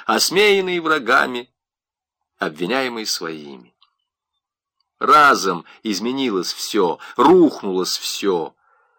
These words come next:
и сквозь растреснувшиеся декорации в довершение всего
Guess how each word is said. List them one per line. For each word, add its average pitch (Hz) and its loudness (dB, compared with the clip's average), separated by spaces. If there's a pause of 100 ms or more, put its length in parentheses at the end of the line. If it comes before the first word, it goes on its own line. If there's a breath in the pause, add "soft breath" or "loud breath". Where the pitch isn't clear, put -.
(380)
и 107 -2
сквозь 120 0
растреснувшиеся 117 0
декорации 92 -2 (460)
в 82 -14
довершение 104 -2
всего 131 -10